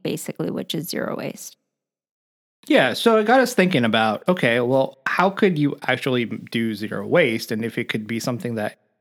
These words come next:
Speaker 2: more people can do, and is it, you know, truly something s-, that's sustainable? And so it got me kinda thinking about, okay,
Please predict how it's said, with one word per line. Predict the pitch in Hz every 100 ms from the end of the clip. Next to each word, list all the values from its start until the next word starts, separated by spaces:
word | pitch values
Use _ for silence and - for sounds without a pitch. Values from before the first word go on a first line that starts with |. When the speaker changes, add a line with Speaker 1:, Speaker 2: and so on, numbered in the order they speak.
| _ _ _ _ -
Speaker 2:
more | 180 220 220
people | 214 196
can | 185 185
do, | 170 165 156
and | 131
is | 127 123
it, | 127 - _ _
you | 151
know, | 143
truly | 127 - 208 190
something | 175 156
s-, | 143 123 117
that's | 127 127
sustainable? | - - 196 156 110 82 - _ - - -
And | 208 214
so | 220 214 202 185 - _ _ _ -
it | 170
got | 202 208
me | 202
kinda | 185 160 151
thinking | 160 143 135
about, | 117 120 117
okay, | 135 - 104 131